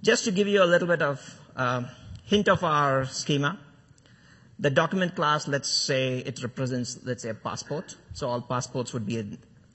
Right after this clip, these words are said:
a document class called passports. My own personal passport would be the document. I might have to update my passport, let's say, after ten years after it expires and I've got a second copy or a second version. That would be in my versions.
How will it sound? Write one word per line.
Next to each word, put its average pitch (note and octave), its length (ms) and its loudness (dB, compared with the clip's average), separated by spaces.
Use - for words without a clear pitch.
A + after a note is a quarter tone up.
a A2 140 -2
document A#2 340 -4
class A#2 220 -4
called A2 160 -8
passports. C#3 520 -6
My C3+ 180 0
own D#3 160 0
personal D3 680 2
passport C3+ 480 0
would A#2+ 200 -2
be B2 140 0
the A2 100 -2
document. E3+ 480 -4
I C3+ 120 -2
might C#3+ 440 0
have - 280 -4
to C#3 180 0
update B2+ 500 -2
my A#2 580 -2
passport, C3 640 -2
let's B2 220 -2
say, C#3 60 -2
after A2+ 200 -4
ten B2 220 -2
years A#2+ 180 -4
after A2 240 -6
it G2+ 80 -6
expires A#2+ 560 -4
and A2+ 160 -6
I've A2 160 -8
got A2 160 -6
a G#2+ 140 -6
second A2+ 420 -8
copy - 340 -10
or B2 120 2
a A#2 40 2
second A#2 280 -2
version. C3+ 400 -2
That A#2 120 -4
would A#2+ 140 -4
be B2 120 0
in A#2+ 80 0
my G2+ 140 0
versions. A#2+ 540 -4